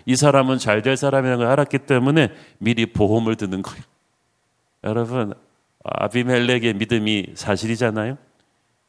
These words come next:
하나님이 우리에게 주시는 축복이 우리 당대에만 그치지 않습니다.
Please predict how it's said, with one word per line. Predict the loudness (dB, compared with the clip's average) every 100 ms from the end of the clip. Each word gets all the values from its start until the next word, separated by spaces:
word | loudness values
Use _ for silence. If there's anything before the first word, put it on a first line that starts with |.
| -2
하나님이 | 2 4 4 4
우리에게 | 4 4 4 4
주시는 | 0 0 2 2
축복이 | 0 -6 -4 2 2 2
우리 | 0 0
당대에만 | 0 0 0 2 2 2 -2
그치지 | -6 -8 -4
않습니다. | -4 -2 -4 -6 -18